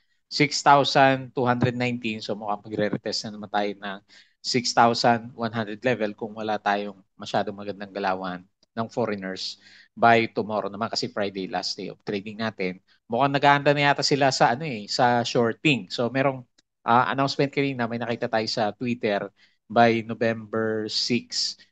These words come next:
So, parang i-, i-start na nila yung implementation ng shorting sa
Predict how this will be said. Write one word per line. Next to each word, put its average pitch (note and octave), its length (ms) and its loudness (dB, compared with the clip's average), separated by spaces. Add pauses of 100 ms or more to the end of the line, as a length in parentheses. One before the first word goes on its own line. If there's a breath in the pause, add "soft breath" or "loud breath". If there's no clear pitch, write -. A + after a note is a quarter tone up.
(120)
So, A2+ 400 0
parang B2 320 4
i-, A#2+ 240 -4
i-start B2 560 0
na A#2+ 160 -2
nila A#2 320 2
yung A2 80 -8
implementation A2 720 -10
ng G#2 160 -12
shorting G#2 480 -8
sa F#2+ 340 0